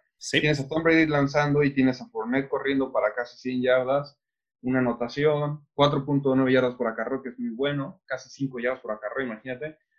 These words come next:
Speaker 2: Entonces está, está muy cañón, la verdad, parar a Tampa Bay ofensivamente es difícil, y como bien mencionas, la defensa también tiene sus estrellas, entonces creo que Tampa, pues, Tam-, Tampa es un rival fuerte,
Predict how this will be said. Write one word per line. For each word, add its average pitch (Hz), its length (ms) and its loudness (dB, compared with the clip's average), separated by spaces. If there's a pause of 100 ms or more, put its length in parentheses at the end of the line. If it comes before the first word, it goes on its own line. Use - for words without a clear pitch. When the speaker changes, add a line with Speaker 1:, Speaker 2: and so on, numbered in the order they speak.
(120)
Speaker 2:
Entonces 175 340 -4
está, 175 320 -8
está 156 220 -4
muy 185 140 -2
cañón, 151 320 0
la 123 80 2
verdad, 139 320 0
parar 139 240 2
a 170 100 -2
Tampa 151 240 -2
Bay 139 200 2
ofensivamente 131 720 -4
es 120 60 -12
difícil, 139 400 -6
y - 80 -10
como 110 280 -6
bien 123 160 -6
mencionas, 131 460 -6 (300)
la 131 160 2
defensa 175 320 -4
también 156 220 -4
tiene 156 240 -4
sus 127 220 -10
estrellas, 139 440 -4
entonces 123 560 -6 (880)
creo 139 200 0
que 139 300 4
Tampa, 131 600 2 (460)
pues, - 160 -16
Tam-, 147 240 -2
Tampa 139 240 2
es 151 120 -2
un 156 160 -2
rival 135 340 2
fuerte, 151 440 2